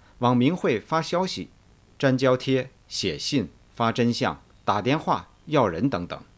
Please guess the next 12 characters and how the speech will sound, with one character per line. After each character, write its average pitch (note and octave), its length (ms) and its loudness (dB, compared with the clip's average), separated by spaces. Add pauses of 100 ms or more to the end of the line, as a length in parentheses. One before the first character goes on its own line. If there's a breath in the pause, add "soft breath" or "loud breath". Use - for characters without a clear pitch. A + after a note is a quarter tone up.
(500 soft breath)
当 C3 160 4
然， C3 100 4
这 C3+ 140 2
些 B2 140 -2
形 G2 260 -4
式 G2+ 260 -2
是 - 180 -4
无 F#2+ 120 -2
可 - 180 -4
非 A#2 200 -4
议 A2 180 -2
的， - 160 -10